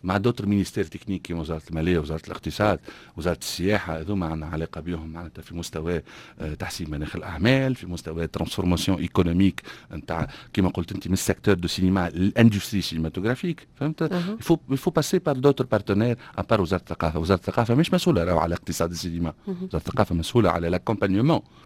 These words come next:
Speaker 1: بوتيتر نتاع قطاع السينما باش يصير التحول، أما مش هي المسؤولة الوحيدة.
Speaker 2: مهم.
Speaker 1: هي حكومة سوليدير من بعضها.
Speaker 2: أها.
Speaker 1: دونك احنا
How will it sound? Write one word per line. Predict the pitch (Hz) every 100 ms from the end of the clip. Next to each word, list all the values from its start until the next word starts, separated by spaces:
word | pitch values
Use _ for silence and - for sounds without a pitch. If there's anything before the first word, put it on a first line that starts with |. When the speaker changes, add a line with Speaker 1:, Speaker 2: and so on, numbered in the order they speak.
| -
Speaker 1:
بوتيتر | 85 95 - 78 - - 87
نتاع | -
قطاع | 85 - 90
السينما | 85 - 90 131
باش | 98 117 127 98
يصير | - 104 80
التحول، | - 80 - 85
أما | 98
مش | 156 220
هي | 196
المسؤولة | 117 120 135 110
الوحيدة. | 87 - 90 - -
Speaker 2:
مهم. | 185 180 - -
Speaker 1:
هي | 85 104
حكومة | - 190 87 80
سوليدير | - 123 123 107 76
من | 76
بعضها. | 78 80 78 -
Speaker 2:
أها. | 196 165 165 -
Speaker 1:
دونك | 127 -
احنا | 220 185